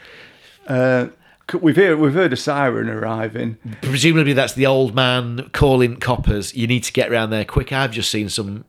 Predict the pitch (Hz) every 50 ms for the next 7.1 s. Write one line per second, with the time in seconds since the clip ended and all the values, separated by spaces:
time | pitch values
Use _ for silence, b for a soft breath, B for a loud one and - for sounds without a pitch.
0 | _ _ - 107 101 90 101 101 101 95 98 98 98 95 98 - - 95 98 95
1 | 98 98 98 98 95 92 87 - _ - - 139 139 143 - B B B B B
2 | B B B _ - - 185 175 - - 139 135 123 - 127 120 120 117 120 117
3 | 120 127 127 127 123 123 123 - - _ _ _ _ _ _ _ - 143 135 127
4 | 139 139 131 131 127 139 139 139 143 143 143 135 131 - - - 165 156 139 151
5 | - - - - 156 151 151 170 208 208 160 127 123 - _ _ 156 165 170 165
6 | 131 143 170 156 143 135 139 - - 151 165 175 180 185 185 190 190 196 202 202
7 | 165 -